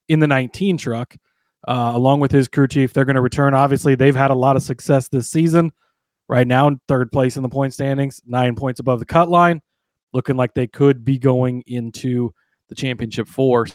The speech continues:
So, and then they had previously announced that, uh, Daniel Dye is going to, no, is it Daniel Dye or is it Roger Carruth? It was Roger Carruth. Roger Carruth is going to retain, uh, or he's going to move over to Bill McAnally with G M S closing.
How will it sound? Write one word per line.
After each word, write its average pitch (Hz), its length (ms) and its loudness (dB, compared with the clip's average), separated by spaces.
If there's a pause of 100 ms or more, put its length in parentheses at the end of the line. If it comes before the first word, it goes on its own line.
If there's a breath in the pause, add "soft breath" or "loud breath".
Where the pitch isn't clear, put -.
So, 123 340 0 (440)
and 135 140 0
then 143 80 6
they 147 80 4
had 131 160 2
previously 170 540 0
announced 131 500 -4
that, 127 500 2 (120)
uh, 117 380 -8 (100)
Daniel 135 380 2
Dye 131 640 2 (600)
is 123 200 -4
going 131 540 -2
to, 123 540 2 (220)
no, 123 220 -8
is 98 80 -14
it 101 60 -12
Daniel 127 180 -6
Dye 135 220 -2
or 135 100 0
is 113 80 -6
it 117 60 -8
Roger 117 280 -4
Carruth? 113 420 -10
It - 40 -14
was 120 140 0
Roger 143 260 4
Carruth. 131 480 2 (520)
Roger 147 220 2
Carruth 156 320 4
is 135 140 0
going 139 280 0
to 135 180 0
retain, 131 840 -2
uh, 123 220 -2
or 123 120 -4
he's 160 220 0
going 151 140 4
to 131 60 0
move 147 220 4
over 139 380 4 (420)
to - 80 -2
Bill 131 160 4
McAnally 131 540 0
with 120 140 -4
G 135 140 0
M 123 100 -2
S 117 220 -4
closing. 131 680 4